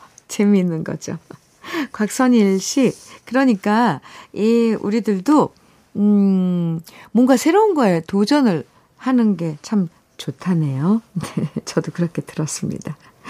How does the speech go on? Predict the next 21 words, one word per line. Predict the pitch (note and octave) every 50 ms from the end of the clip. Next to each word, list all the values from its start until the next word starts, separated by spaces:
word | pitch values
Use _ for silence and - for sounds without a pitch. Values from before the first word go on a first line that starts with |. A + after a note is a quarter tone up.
| E4+ F4 D4+ B3 -
곽선일 | - - F#3 - - - F#3+ F3+ F3 E3 D3
씨, | D3 - - G3 F#3 E3+ F3 _ _ _ _ _ _ - - - - - - -
평소에 | - D#4 D#4+ D4 D4+ C4+
좋아했던 | B3 - A3+ G#3+ G#3 G3+ F#3 F3+ - - E3+ D#3 D3 C#3+
일, | C3+ C3+ - _ _ _ _ -
안 | E3 E3 F3
해봤던 | F#3 D#3 D#3+ D3+ - - C#3 C3+ C3+
거, | B2+ B2+ A#2+ - _ _ _ -
네, | D#3 D3+ C#3
못 | C#3 E3 F#3+ - -
해봤던 | B3+ A3 - - - D#3+ D3+ C#3+
거 | C3+ C3+ C#3 - -
도전 | - E3 D#3 - D#3 D3 C#3+ - _ _ _ _ _
한번 | - F#3+ F#3+ E3 D#3 D3+ D3 - -
해보는 | G#3 A3+ A#3+ A3 G#3 F#3
거 | D3
어떨까요? | B2+ - - D3+ C#3 - - - D3+ E3+ G#3 G#3 - _ _ _ _ _ _ - -
<laughs> | - - E3+ E3 - _ - - G#4 G4 D#4+ C4 -
아이스 | - F3 F#3+ B3 B3 -
커피 | - D4+ B3+ - C#4
보내드릴게요. | B3 B3+ B3+ A#3+ A#3+ G#3+ B3 A3 G#3+ A3 G3+ - A#3 A#3 A#3+ B3 C4 D4+ F4 F#4+ G4+